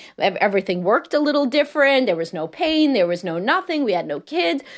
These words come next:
Sure, I did it with you more, but of course I never really liked it. Didn't you see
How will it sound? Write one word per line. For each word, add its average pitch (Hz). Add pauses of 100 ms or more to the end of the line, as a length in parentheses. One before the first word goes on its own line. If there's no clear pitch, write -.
(140)
Sure, 466
I 202
did 190
it 165
with 196
you 190
more, 285
but 330
of 226
course -
I 415
never 233
really 190
liked 180
it. 381
Didn't 277
you 277
see 262